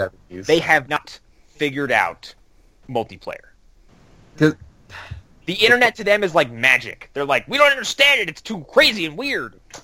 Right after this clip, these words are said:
Speaker 2: Here's a friend code. Fuck off."
Speaker 1: The, okay, so the problem is that Mar-, Nintendo is very much separated. It's like
Speaker 2: Yes, they're run by a bunch of old men who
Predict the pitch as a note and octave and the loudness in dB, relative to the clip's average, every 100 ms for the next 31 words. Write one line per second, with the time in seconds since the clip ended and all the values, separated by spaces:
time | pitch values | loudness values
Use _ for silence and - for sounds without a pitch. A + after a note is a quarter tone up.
0 | _ - C4+ - C4 G#3+ - D3 G2 F2+ | _ -4 -2 2 2 2 2 0 0 -10
1 | _ - - B2 F#2 D#2 - - _ _ | _ -4 -2 0 0 -2 -8 -20 _ _
2 | _ _ _ - - B2+ - _ - - | _ _ _ -18 0 2 2 _ -20 -20
3 | - A2 G#2 F#2 F2+ - - - A2 G#2 | -4 -4 0 -2 -2 -6 -16 -2 0 0
4 | - _ _ A#2+ G#2 A#2+ B2 G2 G#2 G2 | -4 _ _ -8 4 6 6 4 -4 -4
5 | - - - _ G#2+ - _ A2 G#2 G2 | -2 -4 -4 _ -8 -8 _ -14 -8 -6
6 | G2+ G2 E2+ F#2+ F2+ F#2 - - _ _ | -2 -2 -2 -4 -6 -14 -20 -20 _ _
7 | _ _ _ _ - G2+ G2 G2+ G2 - | _ _ _ _ -6 0 2 2 -4 -6
8 | - F#2 F#2 F#2 - - F#2+ A3+ - - | -4 -2 -2 -4 -8 -12 0 0 0 2
9 | E3 F#3+ G3+ G3+ G3 F#3 E3 F3+ F3+ D3 | 4 4 6 4 2 -2 2 4 4 4
10 | E3 C3 A2 B2+ C3 A2 | 2 0 -4 -6 -6 -8